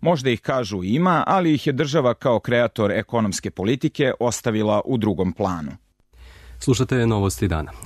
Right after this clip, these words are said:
Speaker 2: Poslanici u Republičkom parlamentu raspravljaju o predlogu zakona o zaštiti uzbunjivača, koji bi osobama koje prijavljuju sumnju na korupciju trebalo da omogući efikasnu zaštitu.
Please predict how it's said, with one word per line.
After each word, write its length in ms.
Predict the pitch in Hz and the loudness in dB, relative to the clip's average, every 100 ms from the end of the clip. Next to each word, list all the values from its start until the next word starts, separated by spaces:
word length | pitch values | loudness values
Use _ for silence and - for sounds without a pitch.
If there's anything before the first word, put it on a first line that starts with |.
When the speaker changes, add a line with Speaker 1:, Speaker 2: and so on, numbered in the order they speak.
| - | -4
Speaker 2:
Poslanici 600 | 131 135 151 135 - 123 | -2 0 2 2 4 2
u 140 | 117 117 | 4 4
Republičkom 540 | 110 123 135 - 107 | 4 2 2 0 0
parlamentu 500 | 107 110 127 135 117 | 0 0 0 0 0
raspravljaju 640 | 113 113 139 117 113 107 | 0 0 0 2 2 4
o 120 | 101 98 | 2 2
predlogu 500 | 110 110 123 101 90 | 0 2 0 2 0
zakona 540 | 98 107 - 127 107 | 0 -2 0 2 2
o 60 | 98 | 2
zaštiti 520 | 107 107 - 104 104 | 0 0 -2 0 2
uzbunjivača, 760 | 98 90 101 101 98 98 - - - - - | 0 2 2 4 2 -2 -4 -8 -10 -20 -12
koji 180 | - 123 | 2 2
bi 140 | 113 117 | 4 2
osobama 480 | 117 - 101 92 | 2 0 2 2
koje 220 | 90 98 92 | 2 2 2
prijavljuju 540 | 101 98 101 107 90 | 2 2 0 0 0
sumnju 380 | - 107 113 101 | 2 2 4 4
na 120 | 87 | 2
korupciju 480 | 92 98 107 - 139 | 0 0 0 0 0
trebalo 360 | 120 120 110 | 0 0 0
da 100 | 101 | 2
omogući 640 | 101 101 101 104 - 104 - | 2 2 2 0 2 0 0
efikasnu 640 | 98 92 95 - 95 - 95 | -2 0 0 0 -2 0 0
zaštitu. 520 | 113 92 - - | 0 -4 -6 -6